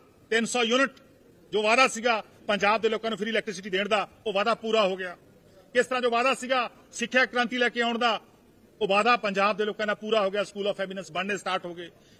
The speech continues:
ਕਿਸ ਤਰ੍ਹਾਂ ਵਾਅਦਾ ਸੀਗਾ ਕਿ ਜਿਹੜੇ ਕੱਚੇ teacher ਨੇਗੇ ਬਾਰਾਂ ਹਜ਼ਾਰ ਜਿਹੜੇ ਉਹਨਾਂ ਨੂੰ ਪੱਕੇ ਕੀਤਾ ਗਿਆ, ਉਹਨਾਂ ਦੀ ਜਿਹੜੀ ਤਨਖਾਹ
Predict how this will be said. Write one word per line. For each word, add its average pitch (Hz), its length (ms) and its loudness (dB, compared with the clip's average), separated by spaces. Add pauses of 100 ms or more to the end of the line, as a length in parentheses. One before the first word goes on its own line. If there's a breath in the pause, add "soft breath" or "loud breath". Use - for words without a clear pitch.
ਕਿਸ 233 140 2
ਤਰ੍ਹਾਂ 247 160 0
ਵਾਅਦਾ 233 260 0
ਸੀਗਾ 233 320 -2
ਕਿ - 340 -8
ਜਿਹੜੇ 233 180 2
ਕੱਚੇ 247 260 0
teacher 247 300 -2
ਨੇਗੇ 247 360 2 (340)
ਬਾਰਾਂ 233 320 4
ਹਜ਼ਾਰ 233 200 2
ਜਿਹੜੇ 214 280 0 (180)
ਉਹਨਾਂ 220 140 -2
ਨੂੰ 214 80 -2
ਪੱਕੇ 226 240 0
ਕੀਤਾ 214 260 -6
ਗਿਆ, 214 100 -4
ਉਹਨਾਂ 220 80 -4
ਦੀ 220 80 -4
ਜਿਹੜੀ 226 140 0
ਤਨਖਾਹ 214 440 0